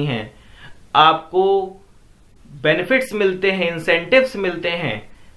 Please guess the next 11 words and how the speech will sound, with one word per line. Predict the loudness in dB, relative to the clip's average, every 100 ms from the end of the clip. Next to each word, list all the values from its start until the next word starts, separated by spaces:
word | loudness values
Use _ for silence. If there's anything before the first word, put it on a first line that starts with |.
| -20 -12
तो |
इससे | -12 -8 -10 -6 -2 -2 -4 -14 -4
development | 0 0 0 -2 -2 -2 -2 -6 -10 -4
of | 0 0 -2 -8 -4
personnel | -4 -6 -8 -6 -4 -4
यानी | -4 -2 -2 -6 -6
employees | -6 -4 -2 0 0 -2 -6 0
का | 0 0 -2
development | -4 0 -2 -2 -4 -6 -6 -8
होता | -14 -10 -10
है। | -10 -12